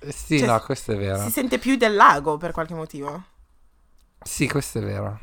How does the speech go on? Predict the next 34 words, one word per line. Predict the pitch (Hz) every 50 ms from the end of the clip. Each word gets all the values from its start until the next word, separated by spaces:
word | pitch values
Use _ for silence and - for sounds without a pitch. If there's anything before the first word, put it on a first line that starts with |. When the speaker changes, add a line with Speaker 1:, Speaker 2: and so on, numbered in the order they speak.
| - - -
Speaker 2:
Mm, | 170 156 156 156
hai | 156 160
Speaker 1:
Però | 170 190 208
Speaker 2:
visto? | 240
Speaker 1:
secondo | - - 147 147 139 135 143
me | 147 175 185
sì, | 175 - - 120
secondo | - - - 156 156 160 160
me | 180 196
ci | - -
sono | 135 - 131 127 123 120
parti | - 131 127 127 - - 127
del | 120 117 113 110
Po | - - 117 117
dove | 110 110 104 101
ci | - - -
si | - - 104
può | - - 104
entrare. | 101 98 92 - 92 85 76 64 69 71 - - - - - - - -
Se | - - 123 123 123
entro | 127 127 120 - 127
nel | 135 131 131
Ticino | - - 127 - - - 131 143 151 151 -
si | - - 98
può | - - 107
entrare | 101 95 90 - 104 95 92 92 95
nel | 95 98 98 - -
Po, | - - - - - - - _ _ _ - - - -
di | - 226 226
Speaker 2:
Mm. |
Speaker 1:
sicuro. | 202 185 170 165 160 - - - - - - _ _ _ _ _ _ _ _ _ _ _ _ _ _ _ - - - - - - - - - _ - _ - - _ -
Speaker 2:
Wow. | 208 202 185
Speaker 1:
Poi, | - 107 101 101 98 98 101 - - - - -
boh. | 104 - - - -